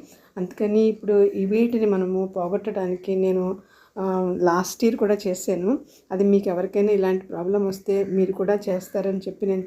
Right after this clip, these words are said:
చూపిస్తున్నాను. మనము బొద్దింకల కోసం వాడతామండి ఒక మందు. అది కెమికలే. కెమికల్ నేను ఎప్పుడు గార్డెన్లో యూజ్ చేయను. కానీ ఇదిగో చూసారా, బయోగాన్ మ్యాక్స్. అది మనము ఈ పురుగుల మీద స్ప్రే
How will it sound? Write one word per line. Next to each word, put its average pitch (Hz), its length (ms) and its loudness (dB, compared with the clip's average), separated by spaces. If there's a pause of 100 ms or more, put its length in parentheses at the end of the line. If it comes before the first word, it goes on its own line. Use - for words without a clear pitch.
చూపిస్తున్నాను. 185 680 -4 (400)
మనము 202 500 2 (260)
బొద్దింకల 220 500 6
కోసం 202 440 -2
వాడతామండి 180 600 -2
ఒక 190 140 -4
మందు. 180 480 0 (320)
అది 196 160 0
కెమికలే. 208 800 2 (320)
కెమికల్ 233 440 4
నేను 220 160 6
ఎప్పుడు 196 260 -4
గార్డెన్లో 202 460 -2
యూజ్ 196 420 -2
చేయను. 180 160 0
కానీ 190 280 0
ఇదిగో 185 160 2
చూసారా, 247 520 0
బయోగాన్ 190 360 2
మ్యాక్స్. 170 400 -6 (460)
అది 196 200 0
మనము 196 520 0 (380)
ఈ 220 140 0
పురుగుల 214 420 0
మీద 220 180 4
స్ప్రే 208 520 0